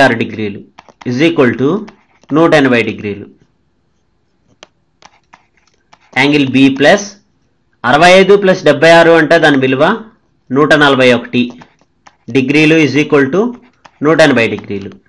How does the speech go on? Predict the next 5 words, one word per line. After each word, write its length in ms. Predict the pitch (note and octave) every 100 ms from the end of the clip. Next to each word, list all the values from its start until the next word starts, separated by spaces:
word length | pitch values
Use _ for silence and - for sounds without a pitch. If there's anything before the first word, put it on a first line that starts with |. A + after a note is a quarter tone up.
| _ _ _ _ _ _ _ _ _ _ _ _ _ -
ఇక్కడ 180 | D#3
ఎల్హెచ్ఎస్ 580 | D#3+ D3+ E3+ G3 A3 G#3
ఏమవుతుంది? 600 | F#3+ F#3+ F#3 F3+ E3+ E3+ F3 F3 F3+ - _ _ _ B2
యాంగిల్ 320 | C#3+ D#3 D3
బి 140 | D#3